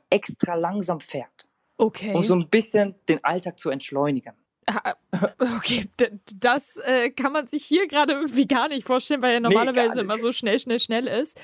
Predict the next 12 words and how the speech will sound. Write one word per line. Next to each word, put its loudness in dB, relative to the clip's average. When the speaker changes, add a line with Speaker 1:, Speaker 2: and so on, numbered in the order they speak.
Speaker 2:
Und, 0
ähm, -4
Speaker 1:
Genau. 2
Speaker 2:
hast 0
du 0
das 0
in -2
Anspruch -2
nehmen 0
müssen -2
oder, 2
ähm, -2